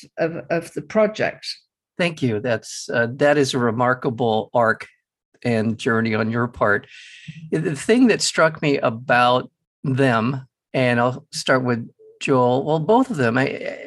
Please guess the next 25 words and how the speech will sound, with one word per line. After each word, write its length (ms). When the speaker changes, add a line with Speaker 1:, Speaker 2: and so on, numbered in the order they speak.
Speaker 2:
I 40
mean, 200
we 160
get 220
into 240
this 260
in 60
the 80
film 300
where 140
we, 220
you're 480
talking 480
to 140
them 500
individually 880
and 360
talking 400
about 300
their 400
childhood, 800
and 320
they're 180
identical 500
twins. 680